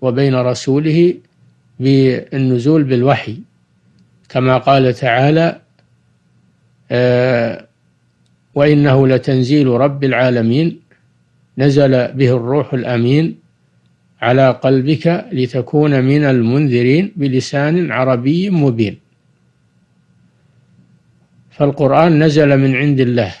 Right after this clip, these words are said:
تكلم الله به حقيقة، وسمعه منه جبريل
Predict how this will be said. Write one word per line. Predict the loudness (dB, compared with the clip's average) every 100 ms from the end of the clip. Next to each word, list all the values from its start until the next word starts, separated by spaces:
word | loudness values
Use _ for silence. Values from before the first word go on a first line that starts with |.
| _ _ _ _ _ _ _ _ _ _ _ _
تكلم | -10 -4 0 2 2 2
الله | 0 0 2 2 2
به | 0 0 -4 -10 _ _ _ _ -16
حقيقة، | -12 -4 0 0 -2 -4 -4 -4
وسمعه | -6 -4 -2 0 0 0 0
منه | -2 0 -2
جبريل | -2 -4 0 0 -2